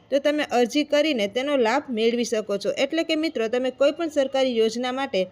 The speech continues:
પાત્રતા ધરાવો છો તો તમે એમાં જે છે તે ઓનલાઈન અરજી કરીને અથવા તો ઓનલાઈન અરજી, ઓફલાઈન અરજી કરીને પણ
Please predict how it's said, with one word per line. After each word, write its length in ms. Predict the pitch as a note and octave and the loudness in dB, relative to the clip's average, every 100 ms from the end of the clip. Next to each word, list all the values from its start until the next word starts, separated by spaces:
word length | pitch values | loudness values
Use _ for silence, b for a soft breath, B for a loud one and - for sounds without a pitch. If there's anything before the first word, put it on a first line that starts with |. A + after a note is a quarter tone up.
| b b b _ | b b b _
પાત્રતા 480 | - C4 D4 D4 C#4+ | -2 2 2 2 2
ધરાવો 500 | A#3+ B3+ D4 C#4+ G#3+ | 0 2 4 4 2
છો 160 | G3 A3 | 0 -4
તો 120 | C4 | -2
તમે 300 | B3 C#4 C#4 B3+ | -2 -2 -2 -2
એમાં 240 | C#4 C#4+ | -2 0
જે 140 | C#4+ C4+ | 0 0
છે 220 | C#4 B3 | 2 2
તે 160 | A#3 A3+ | 2 0
ઓનલાઈન 440 | A#3+ B3+ D4+ D4+ | 0 0 0 0
અરજી 240 | B3 A3 C4+ | -2 -2 -2
કરીને 420 | - D4 C#4+ F#3+ - | 0 2 2 -2 -4
અથવા 340 | D4 - F#4 | -6 -2 -2
તો 180 | E4 G3+ | 0 -2
ઓનલાઈન 460 | - B3+ C4+ D#4 D4+ | 0 0 2 2 2
અરજી, 360 | B3 G#3 C4 - | -2 -2 -4 -2
ઓફલાઈન 460 | B3 C4 D#4 D#4 A#3+ | -2 0 0 0 -2
અરજી 220 | A3 B3+ | -4 -2
કરીને 360 | B3 C4+ C#4+ | 0 0 0
પણ 260 | C#4 F#3+ | -2 -4